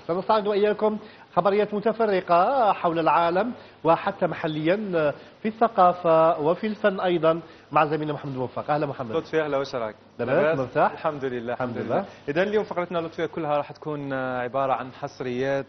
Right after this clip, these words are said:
Speaker 2: آه، تتعلق بفنانين الجزائريين، وكما قلت نديروا جولة عربية وعالمية،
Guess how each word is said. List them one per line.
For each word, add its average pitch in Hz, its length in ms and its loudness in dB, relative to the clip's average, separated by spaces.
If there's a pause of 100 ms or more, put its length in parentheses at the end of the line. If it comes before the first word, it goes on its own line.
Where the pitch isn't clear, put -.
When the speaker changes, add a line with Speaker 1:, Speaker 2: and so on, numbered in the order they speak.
(100)
Speaker 2:
آه، 127 220 -2
تتعلق 135 440 -6
بفنانين 139 500 -10
الجزائريين، 127 640 -8 (260)
وكما 254 280 -2
قلت 175 240 -2
نديروا 156 240 -4
جولة 147 260 0
عربية 143 520 0
وعالمية، 131 580 -2